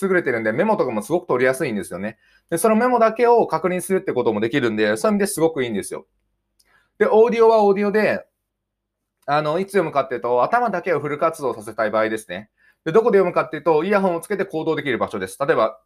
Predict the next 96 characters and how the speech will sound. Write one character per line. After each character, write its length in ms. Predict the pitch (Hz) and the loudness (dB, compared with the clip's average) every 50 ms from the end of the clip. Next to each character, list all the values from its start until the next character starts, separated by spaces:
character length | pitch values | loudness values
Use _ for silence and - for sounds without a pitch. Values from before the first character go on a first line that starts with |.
| _ - | _ 0
運 160 | 170 165 165 | 0 2 4
動 160 | 165 165 160 | 4 2 2
中 160 | 160 156 151 | 2 -2 -6
で 60 | 143 139 | -6 -6
も 100 | 123 104 | -6 -6
そ 120 | 117 107 | -4 -4
う 20 | |
で 60 | 101 95 | -4 -4
す 80 | - | -6
し、 40 | - | -6
散 200 | - 139 131 127 | -4 -4 -2 -2
歩 100 | 131 131 | -2 -4
中 160 | 135 139 127 | -2 -4 -6
と 60 | 123 | -6
か 80 | 123 117 | -6 -8
も 60 | 104 | -8
そ 120 | 101 110 101 | -8 -8 -8
う 20 | |
で 80 | 85 82 | -8 -8
す 60 | - | -8
け 80 | 117 | -4
ど、 240 | 120 131 110 - - _ _ _ _ _ | -2 -2 -2 -2 -6 _ _ _ _ _
で、 80 | - 190 | -2 2
何 140 | 190 214 233 | 2 2 2
を 20 | 240 | 2
読 180 | 220 196 190 180 | 2 2 2 0
む 100 | 170 - | 0 0
か 100 | 180 165 | -2 -2
っ 80 | - | -2
て 60 | - | -4
い 40 | 170 | -4
う 60 | 165 | -2
と、 260 | - 214 196 147 107 - | 0 0 0 0 0 -2
そ 100 | 120 107 | -4 -6
の 40 | |
明 220 | 107 139 160 180 185 | -2 -2 0 -2 0
朝 240 | 180 190 190 185 165 | 0 2 2 2 2
で 80 | 180 | -2
す 140 | 175 - 107 | -4 -6 -6
ね。 180 | 98 95 - - _ _ _ _ | -6 -8 -8 -10 _ _ _ _
ど 100 | - 214 | 2 2
う 20 | 214 | 4
い 20 | |
う 20 | 170 | 4
こ 80 | 151 | 2
と 80 | - 131 | 0 0
か 80 | 123 | -2
っ 100 | 120 - | -2 -2
て 60 | - 104 | -4 -8
い 60 | 98 | -4
う 20 | |
と、 240 | - 240 113 107 101 | -2 0 2 2 2
頭 240 | 139 - 220 233 233 | 2 2 2 4 4
に 80 | 202 | 2
何 160 | 175 180 190 185 | 2 0 0 2
度 80 | 165 | 0
も 80 | 139 - | 0 0
叩 300 | - 135 151 160 170 - | -2 -2 -2 -2 -4 -4
き 20 | |
込 80 | - 170 | -4 -4
み 100 | 170 165 | -4 -2
た 120 | 170 160 | -2 -2
い 60 | 135 | -2
の 100 | 107 95 | -2 -4
で、 220 | 92 101 101 104 143 | -2 -2 -2 -2 -2
そ 160 | - 185 190 | -2 -2 -2
う 20 | |
い 20 | 196 | 0
う 40 | 202 | 0
ふ 40 | |
う 40 | 214 | -2
に 120 | 196 175 151 | -2 -4 -4
何 220 | 143 170 208 214 | -4 -4 -4 -4
度 80 | 202 185 | -6 -8
も 80 | 175 | -6
叩 340 | - 196 202 202 208 208 208 - _ _ | -6 -6 -4 -4 -4 -8 -8 -12 _ _
き 180 | 226 214 208 | -14 -12 -4
込 140 | - 247 226 | -2 0 0
む 160 | 220 220 220 | 0 0 0
よ 180 | 226 226 226 226 | 0 0 0 0
う 40 | 233 | 0
に、 200 | 254 202 - - _ _ _ _ _ - - - _ _ _ _ _ - | -2 -4 -4 -6 _ _ _ _ _ -20 -20 -20 _ _ _ _ _ 0
え 200 | 143 143 139 135 | 2 2 4 2
ー、 40 | 131 | 2
聞 120 | - - | 0 -4
く 60 | - 151 | -4 -4
っ 20 | |
て 160 | - - - 110 | -4 -2 0 0
い 460 | 104 101 98 92 92 92 92 90 87 | 2 2 2 0 0 -2 -2 -2 -4
う 80 | - - _ _ _ _ - | -6 -8 _ _ _ _ -6
イ 80 | - | -2
メ 140 | 143 139 117 | 0 0 0
ー 20 | |
ジ 100 | 104 - | -2 -4
で 80 | - - | -8 -10
す。 160 | - - - | -12 -14 -18